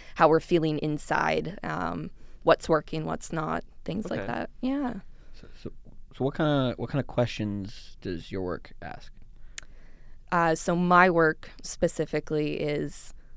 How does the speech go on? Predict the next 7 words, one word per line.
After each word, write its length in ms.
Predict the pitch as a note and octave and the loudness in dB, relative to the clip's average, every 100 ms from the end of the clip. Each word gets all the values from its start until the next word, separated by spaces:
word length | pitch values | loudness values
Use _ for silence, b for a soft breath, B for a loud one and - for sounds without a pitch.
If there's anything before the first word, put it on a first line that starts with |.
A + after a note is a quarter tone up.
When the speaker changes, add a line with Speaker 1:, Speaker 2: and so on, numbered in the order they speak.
| b | b
Speaker 1:
let's 240 | D#3 D#3 - | -2 0 0
think 180 | E3 | 0
about 260 | E3+ F3+ F#3 - | 2 2 2 0
health 260 | D3+ D#3 | -2 0
information 640 | F3 F3+ E3+ D#3+ D#3 D#3 D3 | -4 -2 -2 -2 -2 -4 -4
science 720 | E3 D3+ D#3+ G#3 C4+ - - - | -2 -2 -2 -4 -6 -10 -10 -4
and 480 | D#3 D#3 D#3 D#3 | -2 0 -2 -4